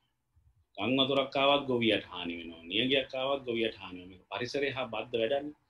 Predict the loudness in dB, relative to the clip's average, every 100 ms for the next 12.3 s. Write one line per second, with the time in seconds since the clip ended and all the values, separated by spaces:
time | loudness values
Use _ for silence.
0 | _ _ _ _ _ _ _ _ _ _
1 | _ -2 4 6 8 8 6 6 4 6
2 | 6 4 0 -8 0 2 4 2 4 4
3 | 4 0 0 2 2 2 0 0 -2 0
4 | 0 2 0 0 -2 0 2 4 6 6
5 | 6 4 0 2 4 4 6 2 2 2
6 | 2 0 2 2 4 0 -2 -8 -16 -18
7 | -20 -20 -20 _ _ _ _ _ _ _
8 | _ _ -8 -8 -6 -10 -8 2 4 6
9 | 2 0 -6 -8 -2 2 4 6 6 6
10 | 6 4 2 -2 -6 -6 -6 -4 -2 -2
11 | -4 -6 -4 -2 -2 0 2 4 2 0
12 | 0 0